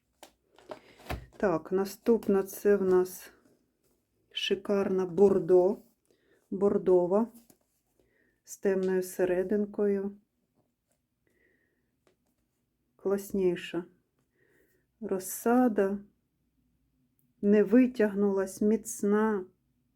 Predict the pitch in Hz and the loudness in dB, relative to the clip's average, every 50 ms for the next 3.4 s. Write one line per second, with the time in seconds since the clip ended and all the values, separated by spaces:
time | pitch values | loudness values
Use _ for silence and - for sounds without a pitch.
0 | _ _ _ - - - - - _ _ _ _ _ _ 247 269 269 - - - | _ _ _ -20 -20 -20 -20 -20 _ _ _ _ _ _ 0 0 0 -2 -6 -16
1 | _ _ _ _ 214 214 214 214 208 196 - - - 202 202 185 196 220 214 - | _ _ _ _ 0 2 2 2 2 2 0 -2 -4 -4 -2 0 0 0 0 0
2 | - 220 202 185 180 180 - - 175 180 180 - - - 185 180 - - - - | -2 -2 0 0 0 -2 -4 -6 -6 -6 -6 -10 -8 -6 -6 -6 -6 -10 -14 -12
3 | 175 180 185 - - - _ | -12 -12 -12 -12 -18 -20 _